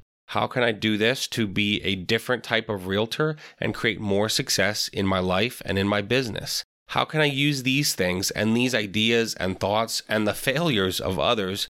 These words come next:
to create more success than the people that are just comfortable in the status quo?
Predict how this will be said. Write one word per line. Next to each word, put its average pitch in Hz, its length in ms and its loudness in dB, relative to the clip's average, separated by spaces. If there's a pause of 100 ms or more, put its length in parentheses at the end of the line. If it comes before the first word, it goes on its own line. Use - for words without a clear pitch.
(100)
to 127 140 -2
create 123 340 0
more 107 240 2
success 104 680 -2 (160)
than 107 120 0
the 110 80 0
people 120 360 -2
that 113 120 2
are 113 80 4
just 113 300 -2
comfortable 98 760 -2
in 107 140 0
the 104 60 2
status 92 420 0
quo? 120 440 -2